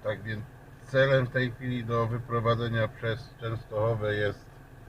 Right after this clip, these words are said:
e, droga krajowa numer dziewięćdziesiąt jeden, natomiast, no, nie drogą, bym powiedział,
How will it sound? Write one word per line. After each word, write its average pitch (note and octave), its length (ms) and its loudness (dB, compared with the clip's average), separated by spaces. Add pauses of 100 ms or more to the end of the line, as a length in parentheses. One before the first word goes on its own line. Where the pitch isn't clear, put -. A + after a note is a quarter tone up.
(2250)
e, G#2 240 0
droga G#2+ 340 4
krajowa G#2 380 4
numer G2 320 -2
dziewięćdziesiąt F#2 640 -8
jeden, D#4 400 -4
natomiast, E3+ 840 2
no, B2+ 340 4 (260)
nie B2 280 2
drogą, G#2+ 520 0
bym G#2 180 -4
powiedział, F#2 640 -4